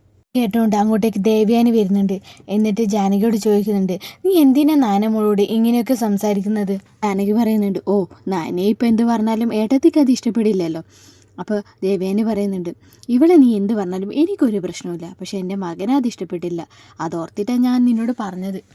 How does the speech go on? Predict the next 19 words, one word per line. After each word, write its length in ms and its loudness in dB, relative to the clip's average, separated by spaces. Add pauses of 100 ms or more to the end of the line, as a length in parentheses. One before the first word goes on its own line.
(240)
നാനയ്ക്ക് 460 -2
മനസ്സിലാകുന്നുണ്ട് 680 4
കേട്ടോ, 260 -6 (300)
ദേവയാനിക്ക് 580 -2
നാനയോടുള്ള 480 -2
ഇഷ്ടത്തിൻ്റെ 480 -4
പുറത്താണ് 460 -6
ഇങ്ങനെയൊക്കെ 360 -4
ജാനകിയോട് 540 -4
സംസാരിക്കുന്നതെന്ന്. 840 -6 (280)
ജാനകി 420 0
എന്ത് 200 2
ചെയ്യുന്നുണ്ട്, 380 0 (120)
അനാമികയുടെ 500 -2
അടുത്തേക്ക് 440 0
പോവുകയാണ്. 500 -2 (220)
എന്നിട്ട് 300 2
അനാമികയോട് 600 2
പറയുന്നുണ്ട്, 520 -2